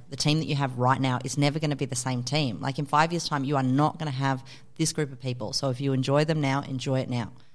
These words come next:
Because they're not, it's not, like, given that they're gonna stay.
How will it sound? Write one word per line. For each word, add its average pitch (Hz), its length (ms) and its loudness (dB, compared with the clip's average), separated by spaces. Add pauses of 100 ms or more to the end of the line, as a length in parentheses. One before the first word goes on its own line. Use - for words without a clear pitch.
(120)
Because 151 260 -2
they're 165 180 0
not, 175 360 4 (200)
it's 175 220 -2
not, 190 300 4
like, 147 420 2 (440)
given 147 380 4
that 120 160 0
they're 123 80 0
gonna 117 200 -4
stay. - 420 -2